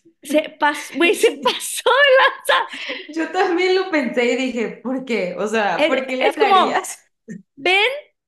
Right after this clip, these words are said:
Speaker 1: sálvame, y luego vete porque quiero estar con el otro". Sí se,
Speaker 2: Sí, sí,
Speaker 1: sí se, sí
Speaker 2: desde
Speaker 1: se,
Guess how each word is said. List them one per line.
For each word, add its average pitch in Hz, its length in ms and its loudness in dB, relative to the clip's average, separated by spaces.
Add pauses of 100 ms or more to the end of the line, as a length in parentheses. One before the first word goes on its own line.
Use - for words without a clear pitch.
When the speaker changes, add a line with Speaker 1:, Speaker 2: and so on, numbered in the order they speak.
(260)
Speaker 1:
sálvame, 302 880 4 (680)
y 285 160 2
luego 285 260 2
vete 320 280 2
porque 269 260 -4
quiero 247 200 0
estar 254 260 -6
con 247 160 -2
el 247 140 0
otro". 247 360 -6 (800)
Sí 359 180 2
se, - 80 2
Speaker 2:
Sí, 233 260 -4 (560)
sí, 254 80 -14 (180)
Speaker 1:
sí 330 140 2
se, 330 280 0
sí 247 220 0
Speaker 2:
desde - 0 -
Speaker 1:
se, 262 300 -2